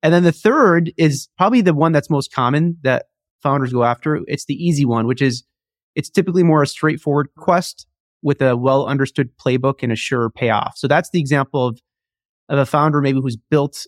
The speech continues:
something in a certain space, let's say, like, a t-shirt business in e-commerce before and sold it. And he can go ahead and do the same thing, but instead of t-shirts, you know, he goes into, like, shorts or another category, and it's, like, a sure thing. You know, he knows the playbook or she knows the playbook,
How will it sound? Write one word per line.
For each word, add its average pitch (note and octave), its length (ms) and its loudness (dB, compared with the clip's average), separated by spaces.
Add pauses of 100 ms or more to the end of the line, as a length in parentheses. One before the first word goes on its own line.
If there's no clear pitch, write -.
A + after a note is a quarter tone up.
something C#3 440 0
in A#2+ 100 -2
a A#2+ 80 0
certain B2 280 -4
space, B2 460 -4
let's - 160 -14
say, B2 220 2
like, A#2 200 -2 (200)
a C#3 80 -4
t-shirt E3+ 480 -2
business C3+ 400 0
in C3+ 80 2
e-commerce D3+ 460 -2
before B2+ 320 -6
and A#2+ 100 -4
sold D3+ 320 -2
it. A2+ 180 -6 (120)
And B2 540 -2 (560)
he D3+ 100 -4
can D#3+ 80 0
go D#3+ 140 4
ahead D#3+ 160 4
and D3 100 0
do D3 80 2
the C3+ 80 -2
same F3+ 280 2
thing, F3 180 2
but D3 40 2
instead D3 180 0
of C#3 80 -4
t-shirts, - 580 -4 (120)
you D#3 120 -8
know, C3 140 -2
he C3 80 -2
goes C#3 280 -2
into, C#3+ 300 -2
like, C3+ 280 -2
shorts D3+ 520 -2
or C#3 80 -2
another C#3+ 240 0
category, C3+ 580 0
and B2 120 0
it's, B2+ 120 -8
like, D3+ 120 -4
a D#3 40 2
sure G3+ 280 0
thing. C3+ 460 0 (180)
You D3+ 80 -6
know, C3+ 100 0
he C#3+ 120 0
knows D#3+ 220 2
the D#3+ 80 -2
playbook C#3+ 460 -2
or B2 60 -4
she D3 160 -4
knows D3 180 0
the - 80 -8
playbook, A#2+ 400 -4